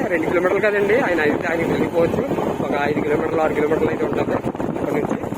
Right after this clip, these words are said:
మేము వెళ్ళింది అయితే ఇంకా బాగా ఎక్కువ, అంటే ఒక పది కిలోమీటర్లు ఎక్స్ట్రా అక్కడ నుంచి. ఈ ఐదు కిలోమీటర్లు కాకుండా పది కిలోమీటర్లు, పట్టు పదిహేను కిలోమీటర్లు ఎక్స్ట్రా వెళ్ళాం. వెళ్ళి అలా పైనుంచి అయితే వచ్చామన్నమాట. ఈ వాగే సేమ్ మీకు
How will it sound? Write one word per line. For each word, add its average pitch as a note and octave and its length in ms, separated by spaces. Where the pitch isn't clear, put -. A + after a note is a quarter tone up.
మేము G3 240
వెళ్ళింది C#4 300
అయితే C#4 240
ఇంకా - 220
బాగా A3 240
ఎక్కువ, A#3 200
అంటే C4 160
ఒక G3 100
పది F3+ 180
కిలోమీటర్లు F3+ 340
ఎక్స్ట్రా E3 240
అక్కడ - 240
నుంచి. - 200
ఈ D3+ 120
ఐదు D#3+ 140
కిలోమీటర్లు G3 380
కాకుండా A#3 300
పది G3+ 140
కిలోమీటర్లు, - 320
పట్టు D3+ 200
పదిహేను E3 300
కిలోమీటర్లు D#3 360
ఎక్స్ట్రా - 200
వెళ్ళాం. C#3 260
వెళ్ళి - 220
అలా - 160
పైనుంచి - 380
అయితే - 180
వచ్చామన్నమాట. - 420
ఈ - 100
వాగే D#3+ 280
సేమ్ D#3 220
మీకు E3 240